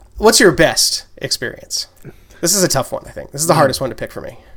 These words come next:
Speaker 2: Yeah, best experience?
Speaker 1: Well, see, I said experience. I guess best stadium is the true
Speaker 2: Like,
Speaker 1: nature
Speaker 2: the
Speaker 1: of the
Speaker 2: best
Speaker 1: question.
Speaker 2: stadium I've ever been to.
Speaker 1: Yes.
Speaker 2: <sighs> I mean,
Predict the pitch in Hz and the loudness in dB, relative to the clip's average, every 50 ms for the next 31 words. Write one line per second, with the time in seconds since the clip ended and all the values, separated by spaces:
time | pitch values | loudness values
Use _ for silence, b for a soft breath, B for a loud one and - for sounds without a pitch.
0 | b b - 160 170 165 151 131 113 107 107 104 - 165 165 180 202 - - - | b b -4 0 2 2 2 2 0 -4 -8 -4 -2 0 0 0 0 -4 -8 -10
1 | - - - - - _ 139 131 143 151 160 165 175 185 180 - - - - - | -10 -10 -12 -16 -8 _ -6 -4 -4 -2 -2 -2 -2 -4 -6 -12 -18 -20 -4 0
2 | 160 165 156 - 208 196 208 202 - 233 190 - - - 175 151 131 123 - 147 | 2 2 4 4 4 4 4 4 4 2 2 2 2 2 2 2 2 0 0 -2
3 | 151 151 127 - - - 185 190 202 - - - - - _ _ _ - - 131 | -2 -2 -4 -6 -2 2 4 4 4 2 -2 -4 -12 -20 _ _ _ -8 -6 -6
4 | 117 - - - - _ _ _ - 131 127 - 123 - - - 147 139 117 107 | -6 -8 -12 -16 -20 _ _ _ -8 -8 -8 -8 -10 -10 -6 -4 -4 -4 -4 -6
5 | - - b b b b b b b _ 139 123 120 151 131 - - 156 165 180 | -12 -18 b b b b b b b _ -6 -2 -2 -2 -2 2 4 4 4 4
6 | - - - - 165 147 147 143 143 135 123 110 107 104 98 - 131 123 120 127 | 2 -4 -2 0 2 2 2 0 0 -2 -2 -4 -6 -8 -8 -6 -4 -4 -2 -2
7 | 123 117 113 123 113 110 113 107 - 104 87 87 87 87 - - 120 113 - - | -4 -4 -2 -4 -4 -4 -6 -8 -8 -10 -10 -8 -10 -12 -12 -10 -10 -8 -8 -10
8 | - - - _ _ _ _ _ _ _ _ _ _ _ _ - _ _ _ _ | -10 -12 -14 _ _ _ _ _ _ _ _ _ _ _ _ -20 _ _ _ _
9 | _ _ _ - _ _ _ _ _ _ _ _ _ _ - - 196 196 170 143 | _ _ _ -20 _ _ _ _ _ _ _ _ _ _ -6 -2 0 0 0 -2
10 | 117 - - - - - - - - - - - - - _ - 156 165 175 170 | -2 -4 -6 -8 -10 -12 -16 -18 -20 -20 -20 -20 -20 -20 _ -8 -4 0 2 4
11 | 165 165 160 160 151 147 127 | 4 4 2 2 0 -4 -6